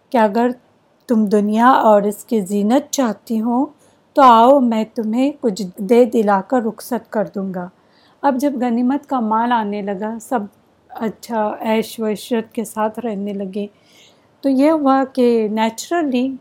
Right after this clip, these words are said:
سب کے دل میں یہ بات آ جاتی ہے کہ ہمیں بھی اور کچھ تھوڑا زیادہ ملے۔ تو ازواج مطہرات نے کچھ زیادہ کی ڈیمانڈ کی،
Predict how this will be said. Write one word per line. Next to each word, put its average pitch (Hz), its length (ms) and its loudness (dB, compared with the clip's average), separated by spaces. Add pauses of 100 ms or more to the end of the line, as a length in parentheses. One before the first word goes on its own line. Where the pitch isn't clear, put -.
(140)
سب 269 220 -6 (160)
کے 311 120 -2
دل 285 200 0
میں 277 140 -2
یہ 240 160 -2
بات 220 340 -2
آ 214 100 -2
جاتی 202 460 -8
ہے 208 120 -8
کہ 214 120 -16
ہمیں 220 280 -6
بھی 220 140 -4
اور 202 320 -2
کچھ - 500 -8
تھوڑا 226 280 -2
زیادہ 202 460 -2
ملے۔ 180 320 -10 (960)
تو 220 360 0 (200)
ازواج 226 480 0
مطہرات 208 760 -6
نے 214 200 -2
کچھ 208 160 -6
زیادہ 196 380 -4 (100)
کی 202 300 -6 (400)
ڈیمانڈ 214 540 0
کی، 220 180 -10